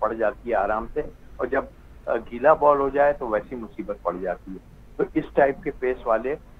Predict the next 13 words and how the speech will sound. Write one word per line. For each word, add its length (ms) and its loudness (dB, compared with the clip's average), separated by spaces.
एक 160 0
दो 160 2
bowler 280 4
आपके 460 2
squad 400 -2
में 100 -14
साथ 260 0
हो 240 -8
ना, 180 -4
तो 60 0
दूसरी 360 -6
team 240 -6
hype 360 4